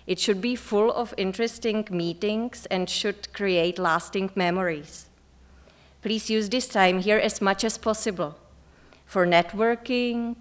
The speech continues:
learning new histories, and seeing new things.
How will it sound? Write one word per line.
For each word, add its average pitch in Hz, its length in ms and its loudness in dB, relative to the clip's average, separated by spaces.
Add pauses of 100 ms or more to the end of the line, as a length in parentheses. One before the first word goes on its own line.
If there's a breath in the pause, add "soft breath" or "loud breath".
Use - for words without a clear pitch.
(140)
learning 196 560 6
new 196 140 2
histories, 220 840 -2 (140)
and 175 260 -2
seeing 202 480 -2
new 214 220 0
things. - 640 -10